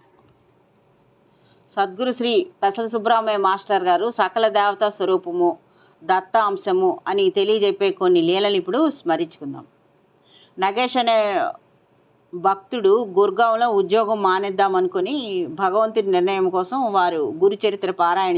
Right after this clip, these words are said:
చేస్తున్నారు. అప్పుడు సుబ్బరామయ్య సార్ ఫోన్ చేసి వారికి ఇలా చెప్పారు,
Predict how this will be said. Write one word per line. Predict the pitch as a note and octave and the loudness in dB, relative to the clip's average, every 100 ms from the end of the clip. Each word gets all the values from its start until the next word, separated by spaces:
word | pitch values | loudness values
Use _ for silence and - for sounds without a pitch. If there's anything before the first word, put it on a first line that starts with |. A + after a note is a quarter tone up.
| E3+ | -4
చేస్తున్నారు. | D#3+ - D#3 C3+ - _ _ _ _ _ _ _ - | -8 -10 -12 -12 -14 _ _ _ _ _ _ _ -6
అప్పుడు | F#3 - A3 | -4 -4 -2
సుబ్బరామయ్య | G#3 F3+ A3+ A3+ G#3+ | 0 2 2 2 -2
సార్ | G#3+ G3+ G3 F3 | 0 0 0 -2
ఫోన్ | E3+ F#3+ G3 G#3+ | -2 -2 0 0
చేసి | G3+ G3 D4+ E4 A#3+ - _ _ _ | 0 0 -2 -4 -6 -16 _ _ _
వారికి | - F3+ F3+ - | -4 -2 -2 -4
ఇలా | G#3 F3+ | 0 2
చెప్పారు, | F3+ F3 D3 D#3+ - | 0 -4 -4 -6 -6